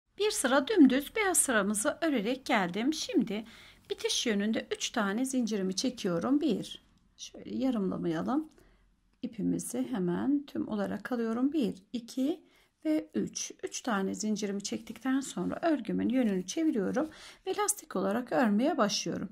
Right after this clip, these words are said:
Hemen sıradaki trabzanımı yandan giriyorum. Bir, iki, üç. Bir diğer trabzanımı ardından alıyorum. Bir, iki, üç.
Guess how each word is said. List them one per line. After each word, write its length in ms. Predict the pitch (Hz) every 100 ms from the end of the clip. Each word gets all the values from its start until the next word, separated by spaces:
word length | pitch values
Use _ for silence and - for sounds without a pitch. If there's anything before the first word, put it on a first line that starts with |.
| - - _ _
Hemen 340 | - 370 285
sıradaki 540 | 302 - 349 254 262
trabzanımı 580 | - 208 190 190 202 220
yandan 580 | 226 240 190 185 202 240
giriyorum. 520 | 262 254 220 226 262
Bir, 260 | 294 294 285 - -
iki, 440 | 233 - 247 247
üç. 420 | - 196 - - - - - _ 370
Bir 220 | 370 -
diğer 320 | 262 233 233
trabzanımı 640 | 214 196 190 190 185 208 -
ardından 800 | 320 277 214 208 175 180 180 -
alıyorum. 840 | - 202 196 180 180 202 262 294 - _
Bir, 400 | 294 277 269 - _
iki, 460 | 220 214 - 190 190
üç. 460 | 220 240 311 -